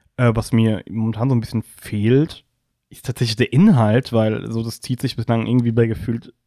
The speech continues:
beiden Serien, die wir gerade parallel besprechen, durch. Es passiert relativ wenig.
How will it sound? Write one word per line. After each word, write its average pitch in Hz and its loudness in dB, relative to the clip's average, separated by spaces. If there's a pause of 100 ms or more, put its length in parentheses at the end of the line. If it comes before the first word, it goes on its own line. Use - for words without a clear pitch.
(160)
beiden 143 0
Serien, 131 2
die 117 -2
wir 110 -6
gerade 110 -4 (400)
parallel 113 -2
besprechen, 113 -6
durch. 120 2 (440)
Es - -20
passiert - -6
relativ - -8
wenig. 87 -14